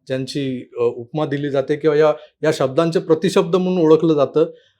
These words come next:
अशी एक नवी ओळख मिळालेले लहू बालवडकर आपल्यासोबत होते. त्यांनी त्यांच्या प्रभागात करावयाच्या ज्या विकास कामांची जंत्रीच वाचून दाखवली आणि अर्थातच त्यांच्या मागे डबल इंजिन सरकारची ताकद असल्यामुळे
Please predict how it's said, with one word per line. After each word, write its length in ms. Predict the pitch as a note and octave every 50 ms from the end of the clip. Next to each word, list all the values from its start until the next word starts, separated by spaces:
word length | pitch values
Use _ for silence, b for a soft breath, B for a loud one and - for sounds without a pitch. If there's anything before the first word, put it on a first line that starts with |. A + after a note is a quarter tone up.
| B _
अशी 520 | - B2+ C3 - - G3+ G#3 A3 A3+ - - -
एक 160 | E3+ E3 F3+
नवी 220 | E3 D#3+ F3 A3 A3+ -
ओळख 320 | F3 F#3+ G3 A#3 A#3 -
मिळालेले 460 | G3+ G3 F#3+ F#3 F3 E3+ E3+ F3 E3
लहू 160 | D#3 C#3+ D#3 E3+
बालवडकर 480 | D#3 D3+ D3 C#3+ D#3 D#3 D3+ D3+ D#3
आपल्यासोबत 580 | C#3+ C3+ C3+ D3 C#3+ C3+ - C3+ B2+ C3 C3 B2+
होते. 160 | A#2+ - C3+
त्यांनी 340 | A#2+ C3 C3 C#3 C#3+ D3 D3+ D3 _ _ _ _ _ _ _ _ _
त्यांच्या 680 | C3+ C3+ C#3 A#2 E3 D#3+ D#3 D3+ C#3+ C3+ B2+ A2+ - - -
प्रभागात 400 | - B2+ B2+ C3+ D3+ D#3 D#3 D#3 D#3 - - _ _ _ _ _ _ _ _
करावयाच्या 640 | - C#3 C3+ D#3+ F3 F3+ F3 F3 E3+ D#3+ - F#3+ F3
ज्या 140 | E3 G3
विकास 380 | G3+ F3 D#3+ D#3 - E3+ D#3+ E3
कामांची 420 | - E3 D3+ D3+ D#3 D#3 C#3+ E3+
जंत्रीच 420 | D3+ C3 C#3+ C3+ C3+ D#3+ E3 D#3 D#3
वाचून 300 | D#3 C#3 - - D3+ C#3+
दाखवली 360 | B2+ A2+ - - C3 A2 G#2 - _ _ _ _ _ _ _ _ _ _ _ _ -
आणि 360 | A#2 C#3 D3+ E3 D#3+ D#3 - - - _ _ _ _ _
अर्थातच 460 | - B2+ B2 - F3 E3+ E3+ E3 D3 -
त्यांच्या 280 | D3 C#3 C3+ - D#3+
मागे 240 | D3 D3 C#3+ C#3+ D3
डबल 320 | C3+ B2+ C3 C3 D3 D3
इंजिन 240 | D3 D3 D3 C#3 C#3+
सरकारची 640 | C3+ D3 C3+ C3 B2 D3 C#3 C3 B2 - D3 C#3 C3+ B2+ B B B B _ -
ताकद 300 | C3 C3 - E3+ - C#3+
असल्यामुळे 520 | C#3 - D3+ D3 D3+ D3 C#3 C3+ A#2+ A#2